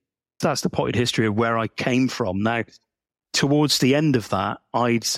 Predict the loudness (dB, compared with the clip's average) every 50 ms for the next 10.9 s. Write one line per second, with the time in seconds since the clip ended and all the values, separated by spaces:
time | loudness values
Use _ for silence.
0 | -8 _ -4 -4 -2 -2 -2 -2 -2 0 0 0 0 -2 -4 -6 _ _ -4 -2
1 | 0 0 2 0 2 2 2 2 2 0 0 0 0 0 0 0 0 -2 -6 -10
2 | -14 _ _ _ _ _ _ _ _ _ _ _ _ _ _ -6 -2 -2 0 0
3 | -2 -2 -2 -2 -2 -2 -4 -4 -2 -2 -2 -2 -2 -4 -2 0 0 2 2 2
4 | 0 -2 -4 _ _ _ _ -4 -2 -2 -2 -4 _ _ _ _ _ -4 -2 -2
5 | 0 0 0 0 0 0 0 0 0 0 0 0 0 -2 -2 -2 0 0 -2 -2
6 | -2 -2 -2 -2 -2 -2 0 0 -2 -2 -4 -4 -6 -4 -2 -2 -2 -2 -2 -2
7 | -4 -4 -6 _ _ _ _ _ -20 _ _ _ _ _ _ _ _ _ _ _
8 | -2 -2 0 2 2 2 2 2 2 2 0 -2 -2 -2 -2 0 0 2 2 2
9 | 2 0 0 0 0 0 0 0 0 0 0 0 0 -2 -2 -4 -8 _ _ _
10 | _ -2 -2 0 0 0 0 -2 -2 -2 -2 -2 -2 -2 -4 -6 -8